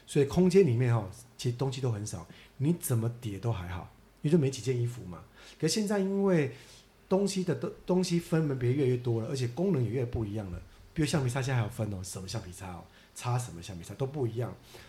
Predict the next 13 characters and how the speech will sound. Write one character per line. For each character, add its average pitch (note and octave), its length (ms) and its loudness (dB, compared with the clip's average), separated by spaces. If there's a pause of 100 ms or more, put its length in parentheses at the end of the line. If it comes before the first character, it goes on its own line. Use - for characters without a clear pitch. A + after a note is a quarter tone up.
那 F3 100 0
一 F3 80 -4
旦 G3+ 140 2
你 B2+ 120 2
让 C#3 100 0
它 C#3+ 60 0
散 - 460 -4
落 C3+ 140 2
之 A#2+ 200 -4
后， F#2+ 300 -4 (360)
很 A2+ 340 -2
可 F#2 240 -6
怕 G2 280 -4